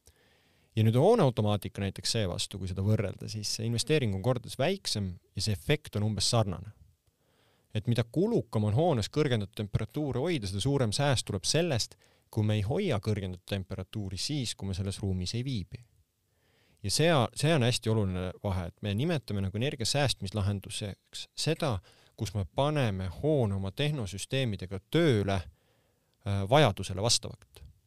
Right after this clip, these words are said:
Ehk siis hästi vajaduspõhiselt, ruumipõhiselt võimalusel,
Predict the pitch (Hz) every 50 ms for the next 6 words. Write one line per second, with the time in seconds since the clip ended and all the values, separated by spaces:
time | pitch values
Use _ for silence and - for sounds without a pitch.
0 | _ _ _ _ - - - 104 92 - - 98 - - - 139 151 - - -
1 | 117 113 117 110 92 - - - 101 87 - - - - - - 117 139 139 131
2 | 127 120 120 127 123 123 117 123 110 - 120 117 117 110 110 110 107 107